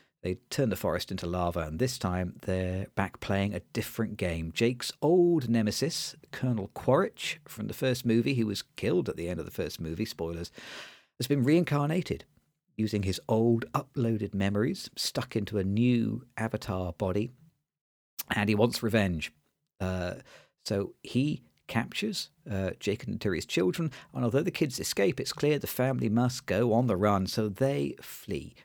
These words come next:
to a reef off the coast in a kind of how I spent my summer vacation sort of scenario. Uh,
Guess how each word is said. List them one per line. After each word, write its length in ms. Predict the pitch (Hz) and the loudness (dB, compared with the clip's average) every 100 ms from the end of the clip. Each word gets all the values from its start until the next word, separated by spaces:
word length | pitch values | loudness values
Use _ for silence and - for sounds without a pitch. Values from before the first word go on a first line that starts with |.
| - | -12
to 120 | 117 | -4
a 60 | 101 | 0
reef 420 | 101 175 - - - - | 2 2 0 -10 -18 -8
off 200 | - - | -4 -2
the 80 | 120 | -2
coast 460 | - 90 92 - - - - - | 0 0 0 -4 -10 -18 -20 -6
in 100 | 104 | -4
a 40 | |
kind 280 | - 107 95 | 0 0 2
of 180 | 95 - - _ - | 0 -4 -20 _ -2
how 140 | 117 107 | 0 2
I 100 | 104 | 0
spent 360 | - 101 98 | 0 0 0
my 140 | 104 95 | -2 -2
summer 280 | - 101 98 | -2 -2 0
vacation 640 | 90 - 98 95 - 76 | 0 0 -2 -2 -4 -6
sort 200 | - 85 | -6 -6
of 80 | 82 | -6
scenario. 560 | - 95 85 71 69 82 - - _ _ _ _ _ | -4 -2 -2 -4 -8 -10 -16 -20 _ _ _ _ _
Uh, 680 | 110 101 104 104 104 - - | 2 4 6 4 0 -2 -8